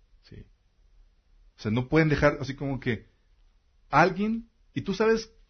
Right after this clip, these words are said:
¿Para qué estás trabajando? Cuando resientes el que no te hayan dado gracias. <laughs> O cuando no te dieron el mérito de algo que tú hiciste.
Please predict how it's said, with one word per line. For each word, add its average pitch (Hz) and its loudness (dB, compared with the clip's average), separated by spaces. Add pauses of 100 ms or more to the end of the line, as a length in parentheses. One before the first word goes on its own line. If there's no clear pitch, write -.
¿Para 135 2
qué - -12
estás 196 -10
trabajando? 175 -4
Cuando 131 -4
resientes 170 -4
el 160 -8
que - -10
no 127 -4
te 135 -6
hayan 135 -2
dado 123 0
gracias. 113 -6 (800)
<laughs> - -12 (1500)
O 131 0
cuando 127 2
no 135 -2
te 147 -2
dieron 143 -6
el 123 -4
mérito 127 -4 (1300)
de 104 -8
algo 104 -4
que - -20
tú - -12
hiciste. 95 -10